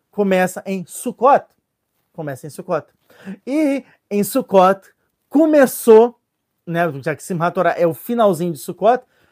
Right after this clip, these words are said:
começou essa guerra nossa que a gente tá enfrentando agora, e realmente é uma guerra muito difícil. E a, a, quando é que vem a Geulah? A redenção, ela vem em Pessach. Então, tem quem já está especulando de que essa guerra,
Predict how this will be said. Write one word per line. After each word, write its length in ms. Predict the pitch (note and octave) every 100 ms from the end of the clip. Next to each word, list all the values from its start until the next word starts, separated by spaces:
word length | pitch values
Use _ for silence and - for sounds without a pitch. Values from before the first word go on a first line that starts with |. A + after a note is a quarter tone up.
| _ _ _ _ _ _
começou 580 | C#4 C#4 B3+ - G#3+ G#3+
essa 260 | G3+ G3 G3+
guerra 260 | F#3 F3
nossa 220 | F3 E3+
que 60 | -
a 40 |
gente 100 | E3+
tá 80 | -
enfrentando 440 | E3+ F#3+ F3 F3 F3
agora, 340 | D3+ D3+ D#3+
e 40 |
realmente 220 | D#3+ E3 -
é 40 |
uma 100 | E3
guerra 260 | D#3+ E3+ D#3
muito 520 | F3 F3+ F#3+ G3 F#3+ F3 -
difícil. 580 | D3 - F#3 D#3+ - B2 _ _ _ _ _ _ _ G3
E 260 | G3 G3+ -
a, 920 | E3+ E3+ E3+ D#3+ D#3 D3+ D3 C#3+ C#3+
a, 40 |
quando 180 | - F3+
é 80 | E3+
que 100 | D3+
vem 120 | D#3+
a 100 | D#3+
Geulah? 420 | F#3+ G#3 F#3 G3+ - _
A 80 | -
redenção, 500 | E3 F3 F3+ - F#3+
ela 140 | F#3 E3+
vem 260 | E3 E3+ _
em 140 | F3+
Pessach. 460 | F3 F#3+ E3+ - B2 _ _ _ F3
Então, 340 | D#3+ G#3 G#3
tem 300 | - A3+ C4
quem 180 | A#3 A3
já 160 | G3
está 300 | F3+ - F3+ -
especulando 880 | B3 - G#3 G3 F#3+ E3 D#3 F3 F#3 _ -
de 140 | D#3+
que 140 | G#3 -
essa 280 | F#3+ G#3+
guerra, 460 | F#3 E3+ E3+ E3+